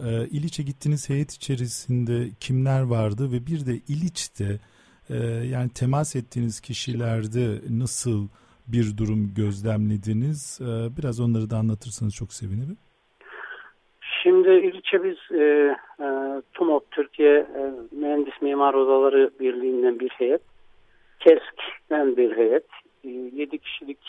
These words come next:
Speaker 2: onların vardı, yedi kişilik de biz kesk heyeti vardı. Diğer taraftan biz oradayken, e,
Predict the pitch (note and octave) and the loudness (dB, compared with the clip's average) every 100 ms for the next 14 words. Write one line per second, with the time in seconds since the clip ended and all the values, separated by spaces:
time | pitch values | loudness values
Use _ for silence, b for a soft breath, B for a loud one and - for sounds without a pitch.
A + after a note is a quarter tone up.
0 | - C3+ C3+ C#3 C#3 C#3+ B2 - - A#2+ | -14 -6 -2 2 2 0 -4 -6 0 2
1 | A#2 F3+ D#3 C#3 D3 - C3 B2+ - C#3 | 2 0 0 0 -6 -6 -4 -4 -4 -6
2 | C3+ - - C#3 - C3+ A2+ - - G#2+ | -6 -4 2 2 2 -2 -2 -4 -10 -10
3 | G#2+ _ _ _ _ _ B B B _ | -10 _ _ _ _ _ B B B _
4 | D#3+ E3+ E3+ F#3 F#3 - F#3 F3+ D#3+ E3 | 8 8 8 6 6 6 4 4 8 10
5 | D#3+ E3 E3 - D#3 D3+ - C#3 | 10 10 8 8 2 2 -2 -4